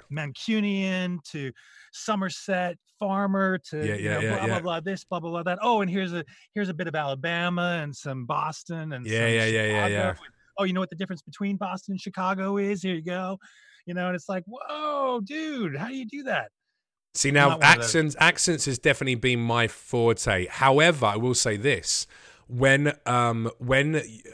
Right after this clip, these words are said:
Speaker 2: as a, a voice actor, you're so focused on carrying off the accent perfectly, or at least trying to do a very on point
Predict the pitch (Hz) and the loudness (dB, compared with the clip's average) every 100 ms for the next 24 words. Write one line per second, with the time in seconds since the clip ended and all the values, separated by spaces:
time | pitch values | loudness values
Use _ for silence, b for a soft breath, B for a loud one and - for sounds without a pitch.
0 | - - 127 123 123 113 117 135 131 110 | -14 -4 0 0 -2 -4 0 0 0 -2
1 | 117 - 120 - 139 131 135 - 117 110 | -2 0 -2 -2 -2 0 -4 -6 -4 -4
2 | 107 - _ _ _ - - 139 139 131 | -4 -10 _ _ _ -12 -4 -2 0 -2
3 | 120 - 120 113 - - 101 - 113 110 | -2 -2 0 -2 -2 -6 -6 -6 -4 -4
4 | - 92 92 87 98 107 120 - 110 101 | -4 -10 -8 -8 -8 -6 -8 -6 -6 -4
5 | 107 95 92 123 113 110 101 95 b b | -4 -4 -2 2 2 2 0 -4 b b
6 | b b b 120 117 110 - 113 107 92 | b b b 0 2 4 2 2 0 -4